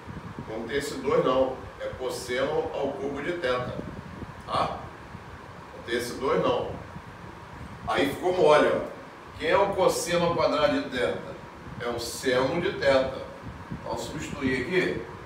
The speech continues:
seno, hã? Cosseno ao quadrado de teta é o que vai dar aqui, ó. Seno ao quadrado, cosseno ao quadrado,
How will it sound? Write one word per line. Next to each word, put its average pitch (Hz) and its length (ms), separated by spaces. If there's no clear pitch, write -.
seno, 139 920
hã? - 300
Cosseno 170 520
ao - 120
quadrado - 600
de 110 180
teta - 500
é - 40
o - 80
que - 80
vai 113 220
dar 92 160
aqui, 165 320
ó. - 140
Seno 123 320
ao 131 80
quadrado, 131 460
cosseno 139 320
ao 139 80
quadrado, 151 500